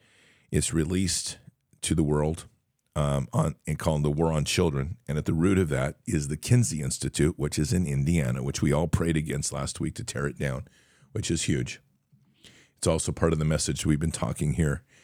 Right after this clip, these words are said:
for the last couple of months. I can't say what the release date is on this. This has been going on for some time, but it came to my attention as well that the movie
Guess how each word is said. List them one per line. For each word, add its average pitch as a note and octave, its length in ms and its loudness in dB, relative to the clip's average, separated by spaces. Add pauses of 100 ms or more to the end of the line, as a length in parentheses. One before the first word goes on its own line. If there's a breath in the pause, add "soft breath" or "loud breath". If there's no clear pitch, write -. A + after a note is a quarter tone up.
(440 soft breath)
for E2+ 80 2
the D2 60 4
last C#2+ 260 0
couple - 260 -2
of D2 60 2
months. C2+ 400 -2 (1700)
I F#2 160 2
can't G2 320 2
say - 200 0
what E2+ 160 0
the E2 120 -2
release D#2 500 2
date D#2 340 0
is D#2 280 -2
on D2 200 -4
this. C#2 200 -2
This - 140 -2
has D#2+ 100 -4
been D2+ 160 0
going D#2 260 0
on D2+ 100 -2
for C2+ 140 -4
some D2 240 -4
time, E2 300 0
but C#2 140 -4 (340 loud breath)
it - 120 -2
came F2 240 4
to E2 60 0
my D#2 160 0
attention C#2+ 720 0
as D#2 160 -6
well D#2 380 2
that D2+ 180 -8
the - 60 0
movie D#2+ 580 2